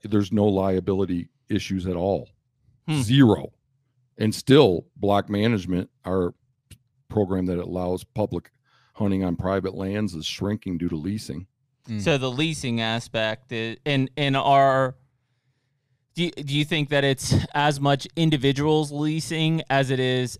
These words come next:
Speaker 2: outfitters leasing for business?
Speaker 1: Yeah, both.
Speaker 3: Well, but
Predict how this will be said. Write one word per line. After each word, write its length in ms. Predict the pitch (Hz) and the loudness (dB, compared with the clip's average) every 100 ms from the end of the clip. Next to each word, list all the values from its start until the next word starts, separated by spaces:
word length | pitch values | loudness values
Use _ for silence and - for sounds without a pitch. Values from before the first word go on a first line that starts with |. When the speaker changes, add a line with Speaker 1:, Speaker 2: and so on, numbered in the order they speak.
| _ | _
Speaker 2:
outfitters 520 | 123 135 - 143 139 | -2 -2 -2 -4 -4
leasing 380 | 135 135 - 139 | -4 -6 -4 -6
for 120 | 131 | -6
business? 580 | 113 123 135 180 - - _ _ _ _ _ _ - | -4 -4 -4 -6 -8 -14 _ _ _ _ _ _ 4
Speaker 1:
Yeah, 300 | 120 117 104 | 8 8 6
both. 500 | 101 - 90 90 90 - - - - | 2 6 6 6 0 -14 -20 -20 -4
Speaker 3:
Well, 120 | 180 | 0
but 160 | 151 156 | 2 0